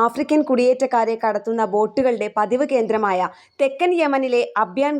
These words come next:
ഗവർണേറ്ററിന് സമീപമാണ് അപകടം നടന്നത്. എത്യോപ്യൻ കുടിയേറ്റക്കാർ സഞ്ചരിച്ചിരുന്ന ബോട്ട് അപകടത്തിൽ എഴുപത്തിയാറ് പേർ കൊല്ലപ്പെടുകയും ഡസൻ കണക്കിന് ആളുകളെ കാണാതാവുകയും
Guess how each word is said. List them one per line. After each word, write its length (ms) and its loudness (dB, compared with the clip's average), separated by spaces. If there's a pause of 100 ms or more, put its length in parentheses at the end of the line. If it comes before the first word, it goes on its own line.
ഗവർണേറ്ററിന് 840 0
സമീപമാണ് 640 0 (140)
അപകടം 420 0
നടന്നത്. 360 -2 (580)
എത്യോപ്യൻ 540 0
കുടിയേറ്റക്കാർ 600 0 (100)
സഞ്ചരിച്ചിരുന്ന 640 -2 (140)
ബോട്ട് 320 0
അപകടത്തിൽ 460 -2 (200)
എഴുപത്തിയാറ് 640 0
പേർ 120 2 (100)
കൊല്ലപ്പെടുകയും 640 0 (340)
ഡസൻ 340 0
കണക്കിന് 360 -2 (100)
ആളുകളെ 340 0 (100)
കാണാതാവുകയും 720 0